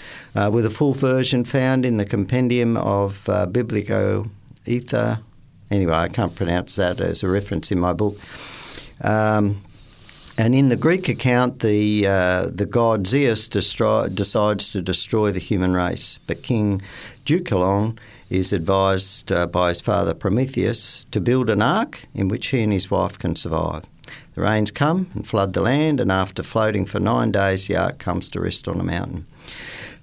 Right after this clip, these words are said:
Uh, so this is very interesting when we h-, look at these, uh, accounts and people say, "Oh, there could have been local flooding, tsunamis, all these sort of things."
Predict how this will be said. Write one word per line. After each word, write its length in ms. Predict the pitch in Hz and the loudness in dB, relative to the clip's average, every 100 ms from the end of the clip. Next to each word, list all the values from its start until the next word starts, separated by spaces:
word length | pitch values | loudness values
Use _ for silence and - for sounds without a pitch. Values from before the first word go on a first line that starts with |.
| - | -4
Uh, 280 | 95 95 | -2 0
so 200 | 98 160 | 2 4
this 180 | 208 247 | 4 2
is 120 | 214 | 0
very 280 | - 143 139 | 2 4 4
interesting 460 | 151 - 120 135 127 | 4 2 2 2 4
when 160 | 135 | 4
we 260 | 131 127 120 | 4 2 0
h-, 140 | 107 113 | -2 -2
look 540 | 123 127 143 165 170 | -2 0 2 2 2
at 320 | 131 - - - | 0 0 -6 -2
these, 520 | 123 120 104 - - | 2 2 2 0 0
uh, 160 | 95 - | 0 0
accounts 500 | 101 - 113 127 - | -4 -2 0 0 0
and 100 | 98 | 0
people 240 | 123 117 101 | -2 -2 0
say, 140 | 113 | 2
"Oh, 180 | 110 110 | 2 2
there 100 | 101 | 0
could 160 | 98 107 | 0 0
have 40 | |
been 200 | 101 98 | 2 2
local 360 | 98 101 - 90 | 2 0 0 -4
flooding, 420 | - 95 95 95 | -2 0 0 -2
tsunamis, 640 | - 90 95 101 98 - | -2 -2 0 2 2 0
all 140 | 101 98 | -2 0
these 160 | 95 | 0
sort 160 | - 85 | -2 -4
of 80 | 85 | -4
things." 220 | 92 | -6